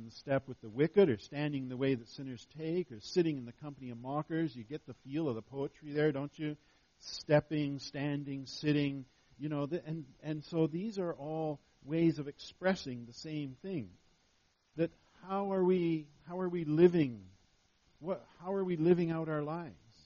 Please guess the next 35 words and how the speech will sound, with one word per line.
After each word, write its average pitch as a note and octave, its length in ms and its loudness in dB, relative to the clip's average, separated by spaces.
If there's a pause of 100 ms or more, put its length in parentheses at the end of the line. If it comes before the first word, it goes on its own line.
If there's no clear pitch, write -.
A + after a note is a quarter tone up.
(500)
Are D3+ 100 8
we D#3+ 160 10
living E3+ 420 8
out D#3+ 180 12
our D3+ 160 12
lives C#3+ 500 0
in, B2+ 260 -12 (220)
in C#3 100 -8
a C3+ 80 -6
way C#3 340 2
that A#2 200 -6
reflects, C3 720 -6 (360)
uh, A#2 200 -10 (160)
us A#2+ 80 -14 (120)
walking B2 500 -10
in A2 100 -12
the G#2+ 80 -16
step B2+ 340 -8
with B2 140 -18
the A2 80 -14
wicked, C#3+ 420 -10
or F#2+ 120 -16 (340)
going D#3+ 300 4
in D3+ 80 -2
the C#3 80 -2
way D3+ 220 4
that C3+ 160 -6
sinners D#3+ 600 -2
or A#2+ 120 -6
the, A2+ 120 -10 (220)
or C3+ 80 -4
the A#2+ 100 -8
mockers C#3+ 680 -4
would C3+ 260 -14
take? D3+ 280 -2